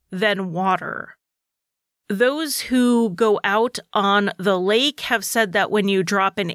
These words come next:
anchor, it will go and go and go into the muck, almost like there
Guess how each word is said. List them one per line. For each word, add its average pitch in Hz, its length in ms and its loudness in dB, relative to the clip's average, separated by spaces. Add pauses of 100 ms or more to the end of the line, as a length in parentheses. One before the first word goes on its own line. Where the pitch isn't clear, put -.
anchor, 285 640 2 (140)
it 214 180 2
will 196 200 2
go 208 420 4
and 196 160 0
go 208 380 4
and 185 180 0
go 208 460 2
into 254 380 0
the 226 120 0
muck, 208 380 0 (100)
almost 233 320 0
like 240 140 0
there 220 260 2